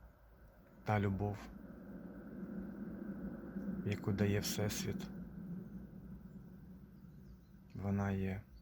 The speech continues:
беззаперечно найціннішим,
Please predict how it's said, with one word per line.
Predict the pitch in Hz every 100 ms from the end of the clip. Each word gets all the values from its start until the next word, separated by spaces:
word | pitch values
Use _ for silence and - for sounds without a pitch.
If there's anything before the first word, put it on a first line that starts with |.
| - - - - - - - - - - - - - - - - - - - - -
беззаперечно | 98 101 92 98 - 101 107 - - 95 90 - - - - - - - - - - - - - - - - -
найціннішим, | 104 101 - 104 101 104 101 - 98